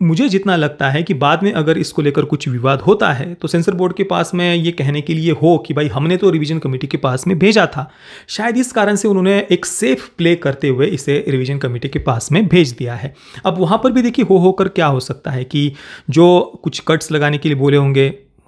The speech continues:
अ, शायद उनमें से कुछ कट, कट्स को वो कम कर दे, कुछ सीन्स को और, अ,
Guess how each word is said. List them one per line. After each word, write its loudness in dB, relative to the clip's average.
अ, -2
शायद 0
उनमें 0
से -4
कुछ -6
कट, 0
कट्स -2
को -4
वो 0
कम 2
कर 0
दे, 4
कुछ -12
सीन्स -6
को -2
और, 2
अ, 0